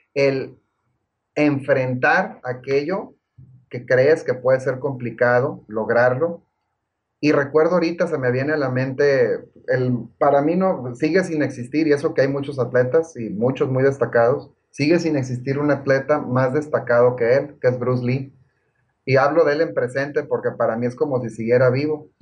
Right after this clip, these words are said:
El Jeet Kune Do es lo que él fundó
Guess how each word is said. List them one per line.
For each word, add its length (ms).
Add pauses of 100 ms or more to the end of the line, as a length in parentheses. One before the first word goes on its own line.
(340)
El 200
Jeet 240
Kune 240
Do 360 (560)
es 220
lo 160
que 200
él 160
fundó 480